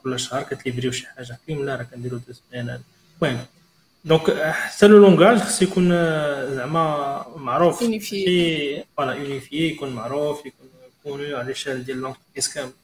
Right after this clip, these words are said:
Speaker 1: هادشي علاش جاو لي، لي فريم ورك ديال لاجيل سكيل، لونتربريز سكيل. دونك هما اللي كي-، كيحاولوا انهم يونيفيو ولا يكون لونغاج معروف في لونتربريز كامله، با كو سولمون او نيفو ديال ليكيب،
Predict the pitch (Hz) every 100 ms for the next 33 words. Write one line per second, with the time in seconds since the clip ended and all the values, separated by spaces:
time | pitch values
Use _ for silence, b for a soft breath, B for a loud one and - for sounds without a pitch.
0 | _ - - _ _ _ _ 135 127 _
1 | - - 156 147 135 147 143 143 135 135
2 | 196 _ _ _ _ 139 - 151 139 143
3 | - 143 135 123 127 127 123 - 170 165
4 | 170 - b b - 131 - - 139 135
5 | - 170 151 147 139 147 151 151 147 139
6 | 135 131 180 - _ _ - - 147 147
7 | 147 143 143 156 151 156 151 139 139 143
8 | 139 135 143 143 120 127 127 127 - _
9 | - - 135 127 123 _ - 151 - 143
10 | 139 - _ _ - 156 151 156 151 147
11 | 139 139 135 131 131 -